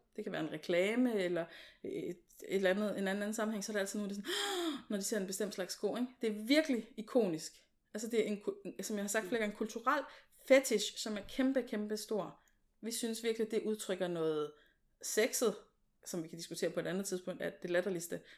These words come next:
ord i hele verden at bruge, som om det skulle være noget objektivt. Men, men det udtrykker noget sexet, noget stilfuldt, noget, øh,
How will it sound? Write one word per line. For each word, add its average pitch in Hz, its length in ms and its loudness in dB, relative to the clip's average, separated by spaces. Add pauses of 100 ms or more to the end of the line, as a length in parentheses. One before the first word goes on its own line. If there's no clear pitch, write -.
(120)
ord 175 220 4
i 170 40 0
hele 180 200 2
verden 196 320 2
at 190 120 -10
bruge, 180 280 0 (180)
som 170 220 -2
om 175 140 -2
det 175 100 -8
skulle - 160 -8
være 156 80 0
noget 156 200 0
objektivt. 254 400 -2 (360)
Men, 226 180 0 (380)
men 226 140 2
det 226 60 4
udtrykker 240 300 0
noget 196 140 -2
sexet, 262 600 2
noget 190 400 2
stilfuldt, 262 840 0 (220)
noget, 175 640 2
øh, 180 600 -4